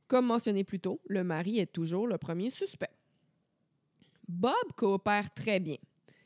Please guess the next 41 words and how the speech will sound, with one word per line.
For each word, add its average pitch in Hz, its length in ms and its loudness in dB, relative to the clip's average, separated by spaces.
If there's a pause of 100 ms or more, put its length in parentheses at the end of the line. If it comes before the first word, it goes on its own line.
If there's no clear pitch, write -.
(160)
Il 233 140 4
dit 220 160 0
même 254 180 4 (120)
dans 208 100 4
une 185 180 2
entrevue, « 175 460 0 (520)
Je - 100 -18
comprends 196 260 -2
que 240 80 -2
les 247 80 4
policiers, 233 760 2
euh, 165 280 0
aient 190 100 -2
un 170 140 -2
travail 165 380 -2
à 262 100 -2
faire 302 340 -2
et 185 120 0
je - 60 -6
ferai 170 280 0 (120)
tout 254 240 0
ce - 60 -20
qui 233 80 0
est 202 60 2
possible 185 540 -2
pour 190 220 -2
les 170 220 0
aider 170 280 -2
à 170 140 -6
trouver 175 460 -4 (600)
qui 233 180 0
a 202 60 2
fait 175 160 0
ça 190 260 -2
à 170 140 -4
ma 160 160 -4
Jane. » - 120 -10 (580)
Le 196 200 4
vingt-sept 269 540 0
janvier, 202 420 -2 (200)
Bob 185 260 0